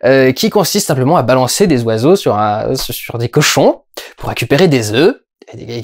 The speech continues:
et casser des trucs et des décors. Et que ce film a transcrit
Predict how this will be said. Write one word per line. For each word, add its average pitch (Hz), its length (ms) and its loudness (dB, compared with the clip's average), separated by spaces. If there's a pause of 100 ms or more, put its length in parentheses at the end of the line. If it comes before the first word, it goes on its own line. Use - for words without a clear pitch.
(180)
et 123 80 2
casser - 240 0
des 160 100 4
trucs - 220 0
et - 20 2
des 120 120 2
décors. 113 420 0 (420)
Et 311 200 2
que 311 140 2
ce 247 180 2
film 294 460 0 (920)
a - 80 0
transcrit 208 760 0